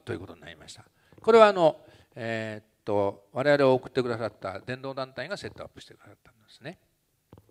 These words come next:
そしたらね、その方がこう言われたんですね。えーっと、せ-、伝道団体の方がね、何かっていうと、「この場所に行きなさい。ね。そこで会えます。」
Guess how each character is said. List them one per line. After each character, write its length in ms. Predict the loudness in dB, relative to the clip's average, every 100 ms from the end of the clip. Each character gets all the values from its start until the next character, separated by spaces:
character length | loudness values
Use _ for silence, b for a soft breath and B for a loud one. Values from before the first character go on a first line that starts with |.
| _ _ _ _ _ _ _ B B B
そ 120 | -14
し 40 | -6
た 100 | -6
ら 100 | -6
ね、 140 | -14
そ 120 | -16 -12
の 100 | -10
方 200 | -6 -6
が 120 | -6
こ 160 | -8
う 20 | -8
言 60 |
わ 60 | -10
れ 80 | -12
た 100 | -16
ん 80 |
で 80 | -18
す 100 | -20
ね。 220 | -16 -18 _ b b b _
え 260 | -20 -18 -20
ー 20 |
っ 20 | _
と、 120 | -20
せ-、 160 | -18 -20 -20 -18 -16
伝 140 | -14
道 100 | -14
団 180 | -16 -18
体 140 | -20
の 100 | -20
方 200 | -20 -20
が 80 | -20
ね、 200 | -20 -20 _ _ _ _ _
何 120 | -14 -14
か 60 |
っ 20 | -14
て 60 |
い 20 | -18
う 20 |
と、 60 | -12
「こ 100 | -10
の 80 | -2
場 120 | -2
所 100 | -4
に 100 | -14
行 80 | -14
き 60 |
な 120 | -14
さ 120 | -12 -14
い。 80 | -16 _ _ -20
ね。 160 | -20 _ _ _
そ 140 | -16 -10
こ 100 | -6
で 120 | -4
会 160 | -4 -8
え 20 |
ま 160 | -16
す。」 160 | -20